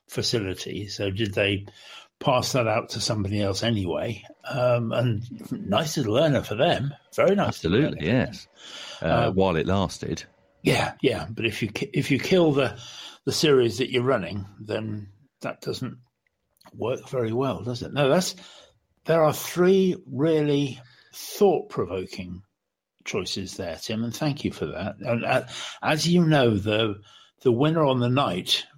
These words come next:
Speaker 1: was P-, Paul Jurd's choice of, uh, and I, <laughs> I still battle with this, is it the Maki, the Mackay, the McKee? But, um, I'll, I'll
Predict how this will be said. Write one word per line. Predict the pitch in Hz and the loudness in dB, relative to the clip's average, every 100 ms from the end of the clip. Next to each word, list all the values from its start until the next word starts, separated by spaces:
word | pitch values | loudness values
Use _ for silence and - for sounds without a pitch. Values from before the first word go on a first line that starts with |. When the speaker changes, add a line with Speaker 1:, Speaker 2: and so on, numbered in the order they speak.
| - | -6
Speaker 1:
was | 113 101 | -4 -4
P-, | - - - _ | -8 -16 -16 _
Paul | - 123 120 | 2 4 4
Jurd's | - 104 98 98 | 4 2 2 -4
choice | - - 107 104 - - - | -4 2 2 2 -2 -8 -10
of, | - 113 107 101 - _ - - - - _ - | 0 2 2 0 -12 _ -20 -20 -20 -20 _ -8
uh, | 104 117 - | -2 -2 -2
and | 131 | 0
I, | 120 - - - - 214 | 0 0 -2 -6 0 0
<laughs> | - | 2
I | |
still | - - 175 170 | -2 0 -2 -2
battle | - 127 - 95 | 0 -2 0 -4
with | 95 | -2
this, | 107 - | -2 -2
is | 123 | -4
it | 123 | -2
the | 120 | 0
Maki, | 113 131 131 - 180 202 208 - - _ | 2 2 0 0 2 2 -2 -16 -20 _
the | 196 | 2
Mackay, | 208 214 - 139 117 123 165 175 - - | 2 2 0 2 4 4 2 -2 -10 0
the | 123 | 2
McKee? | 120 - 160 123 104 104 151 180 _ - - - - | 2 0 2 2 2 0 -4 -8 _ -20 -20 -20 -2
But, | 131 - - | -2 0 -2
um, | 120 120 117 - | 0 2 -2 0
I'll, | 135 139 | 0 0
I'll | 147 127 123 120 | 2 4 2 -2